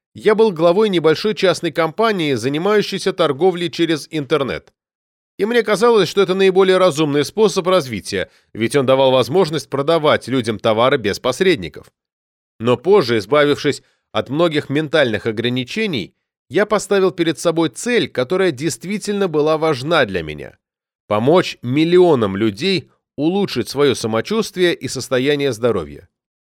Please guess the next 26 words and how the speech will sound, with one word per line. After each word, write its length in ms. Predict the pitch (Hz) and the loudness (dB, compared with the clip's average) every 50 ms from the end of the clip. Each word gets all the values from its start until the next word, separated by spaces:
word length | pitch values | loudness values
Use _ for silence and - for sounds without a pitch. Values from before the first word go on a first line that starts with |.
| _ _ _ | _ _ _
Было 260 | 95 104 107 117 123 | -2 0 2 4 4
очевидно, 500 | 123 123 - 143 156 196 196 156 120 101 | 2 2 -2 -4 0 0 0 0 0 -4
что 160 | - - 117 | -4 -6 -6
такого 340 | - 117 107 - 156 147 143 | -6 -6 -4 -2 0 2 2
результата 640 | 139 123 101 120 117 98 - 120 127 139 135 151 | 2 2 0 0 -2 -2 0 0 0 0 0 -2
не 100 | 143 139 | -2 -2
удастся 420 | 135 110 92 110 123 123 - - 135 | -2 0 2 2 2 2 0 -4 0
достичь 440 | 117 117 104 - - 143 151 117 107 | 0 0 -2 -2 -4 -8 -8 -4 -2
до 120 | 113 104 | -4 -2
тех 220 | - 117 110 - | 0 -2 -4 -4
пор, 260 | - - 110 123 127 127 | -4 -2 -2 -2 0 0
пока 440 | - 123 - - 113 110 107 - _ _ _ _ _ _ _ _ _ | -2 -4 -2 0 0 0 0 -2 _ _ _ _ _ _ _ _ _
моя 220 | 101 101 107 104 95 | -2 0 0 0 0
компания 560 | - 110 104 92 - 98 92 92 98 107 117 | -2 -4 -4 -2 -2 -2 -2 0 0 -2 -2
не 140 | 123 127 120 | -2 -4 -4
станет 360 | - - 90 85 92 92 - | -4 -4 -4 -4 -4 -8 -6
крупнее. 600 | - 147 147 - - 185 175 135 87 76 - _ _ _ _ _ _ _ _ _ _ _ _ _ _ _ _ _ | -8 -10 -8 -6 -6 -6 -4 -4 -6 -8 -12 _ _ _ _ _ _ _ _ _ _ _ _ _ _ _ _ _
Мы 160 | 110 120 185 | -4 -2 0
начали 340 | 233 254 247 - - 214 214 | 2 2 0 0 -2 -4 -2
развиваться 880 | 202 190 180 131 151 185 170 127 113 107 110 117 - - - 196 180 - _ _ _ _ _ | 0 0 0 0 0 0 2 2 2 2 2 0 -2 -4 -4 -4 -6 -6 _ _ _ _ _
и 100 | 123 127 | -6 -2
добились 480 | 151 180 190 196 226 214 208 - - - | -2 0 0 0 -2 -2 -4 -4 -6 -8
очень 440 | _ 180 214 226 208 - 226 214 - - | _ 0 0 0 0 -2 -6 -6 -6 -4
и 100 | 147 160 | 0 0
очень 300 | 170 170 - - 156 147 | 0 0 0 -4 -6 -6
многого. 520 | 135 110 90 80 69 - 69 62 - | -4 -4 -6 -6 -8 -10 -12 -14 -16